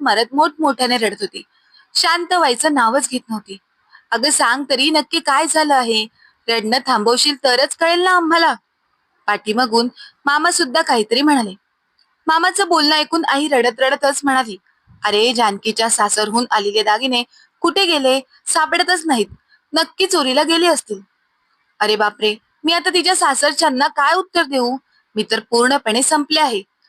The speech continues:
हे ऐकून घरात एक विचित्र शांतता पसरली. तेव्हा मामा पुन्हा म्हणाले, "अरे नीट बघ,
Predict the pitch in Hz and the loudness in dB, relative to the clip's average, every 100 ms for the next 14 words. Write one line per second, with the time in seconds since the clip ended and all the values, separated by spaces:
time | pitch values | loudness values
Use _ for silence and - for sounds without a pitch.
0 | _ - 370 349 370 370 330 277 311 339 | _ -6 -2 0 0 0 2 0 0 -2
1 | 285 294 - - 349 359 320 233 226 233 | -2 -4 -4 -2 0 0 0 0 -2 -2
2 | 269 285 - 202 190 - _ _ _ - | 0 -2 -2 -6 -8 -14 _ _ _ -4
3 | 208 202 196 190 202 233 220 208 226 233 | 0 0 0 0 0 0 -4 -2 0 0
4 | 208 190 190 _ _ _ - 208 247 240 | -2 -6 -12 _ _ _ -6 -2 0 0
5 | 254 277 226 208 | 0 0 0 0